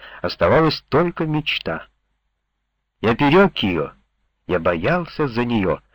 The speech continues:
как боится, наверное, мать за последнего из оставшихся в живых ребёнка. Но и её я не сумел удержать. И вот я сижу перед Яшиными глазами-объективами,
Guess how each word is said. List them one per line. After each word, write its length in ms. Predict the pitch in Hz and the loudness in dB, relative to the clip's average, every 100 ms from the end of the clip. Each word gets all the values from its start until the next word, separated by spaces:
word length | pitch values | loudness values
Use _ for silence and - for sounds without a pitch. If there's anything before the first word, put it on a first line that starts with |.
| - - - | -20 -10 -4
как 180 | 95 | -2
боится, 420 | 90 98 135 - 104 | 0 0 0 -2 -2
наверное, 480 | 90 117 117 104 | 0 -2 -2 -4
мать 340 | 82 87 123 117 | -2 2 2 0
за 120 | 107 | -2
последнего 640 | 87 - 110 127 120 113 | -4 -2 0 0 0 0
из 160 | 104 98 | 0 -2
оставшихся 720 | 87 - 120 123 123 117 - | -4 0 0 2 -2 -4 -4
в 80 | 95 | -2
живых 480 | 87 95 98 117 - | -2 -2 -2 -4 -4
ребёнка. 540 | 80 78 107 139 135 - _ _ _ _ _ _ _ - | -4 -2 -2 -2 -8 -14 _ _ _ _ _ _ _ -4
Но 280 | 95 147 180 - | 2 4 2 0
и 100 | 160 | -2
её 600 | 156 147 104 101 98 - _ _ _ 82 | 0 0 0 2 2 -2 _ _ _ -6
я 180 | 90 | 0
не 140 | 104 101 | 0 -2
сумел 480 | - 92 87 87 85 | -4 -4 -2 -4 -4
удержать. 720 | 80 87 78 82 - - - _ _ _ _ _ _ _ _ _ _ _ _ _ _ _ _ - _ _ _ _ _ - | -6 -4 -4 -6 -10 -20 -20 _ _ _ _ _ _ _ _ _ _ _ _ _ _ _ _ -20 _ _ _ _ _ -4
И 80 | 107 | 2
вот 180 | 131 147 | 2 4
я 140 | 143 | 2
сижу 380 | - 143 160 147 | 4 6 6 4
перед 300 | 147 127 104 | 4 2 4
Яшиными 640 | 101 131 135 127 123 120 | 4 4 4 0 2 2
глазами-объективами, 1400 | 101 104 101 113 117 107 92 95 - 123 123 107 104 98 | 4 4 4 2 2 0 0 -2 -2 -2 0 0 -2 -4